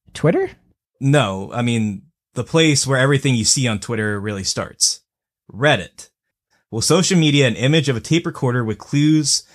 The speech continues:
Speaker 2: to the fake veracity of a version of this episode that doesn't really exist? It's just rough audio. They'll complain, and Super Podcast Corporation will give us thirty dollars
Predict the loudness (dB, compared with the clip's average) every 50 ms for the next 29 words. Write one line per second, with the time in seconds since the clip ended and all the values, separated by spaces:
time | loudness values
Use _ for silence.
0 | _ _ _ -4 -2 -2 -2 -2 -2 0 2 2 2 0 -4 -4 -2 0 2 2
1 | 2 2 0 0 -2 -2 -2 -2 -4 -6 -10 _ _ _ _ _ _ _ _ -4
2 | -2 -2 -2 -2 0 2 2 2 4 2 2 0 0 0 0 0 0 -2 -2 0
3 | 0 2 2 2 0 -2 0 0 2 2 2 2 0 0 0 -2 -4 -6 -6 -8
4 | -4 -2 -2 -4 -4 -4 -6 -4 -2 -2 0 -2 -2 -2 -2 -4 -4 -4 -6 -6
5 | -6 -6 -10 -12 -14 -16 -18 _ _ _ _ _ _ _ -6 -6 -2 -2 -4 -2
6 | 0 2 4 4 4 4 4 4 2 0 0 -2 -2 -2 -2 0 2 2 2 2
7 | 2 0 0 0 0 -4 -4 -4 -4 -6 -4 -4 -4 -4 -6 -6 -6 -6 -6 -6
8 | -6 -8 -4 -2 -2 0 0 2 2 2 2 2 0 -2 -4 -4 -4 -4 -4 -6